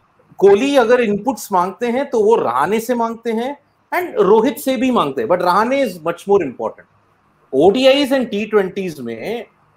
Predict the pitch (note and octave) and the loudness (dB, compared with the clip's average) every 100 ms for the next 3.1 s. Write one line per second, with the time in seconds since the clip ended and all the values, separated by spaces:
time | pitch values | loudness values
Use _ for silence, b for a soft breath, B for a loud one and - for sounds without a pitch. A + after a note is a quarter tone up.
0 | _ _ _ - E3 G3+ C4 C4+ C4+ A3+ | _ _ _ -2 2 4 2 0 -2 -2
1 | F3 F#3 G#3 F#3 G3+ B3 G#3 B3+ B3+ G#3 | 0 2 4 4 2 2 2 2 2 2
2 | D#3 F#3 G#3 A#3+ B3 C3+ - - A2+ - | 2 0 -4 -10 -8 -8 -8 -14 -14 -16